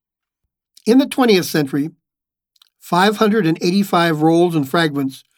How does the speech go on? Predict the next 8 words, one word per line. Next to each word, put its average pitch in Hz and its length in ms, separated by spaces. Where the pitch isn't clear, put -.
were 151 140
fully 180 460
unrolled, 156 640
and 143 160
two 220 140
hundred 208 300
and 175 160
nine 160 480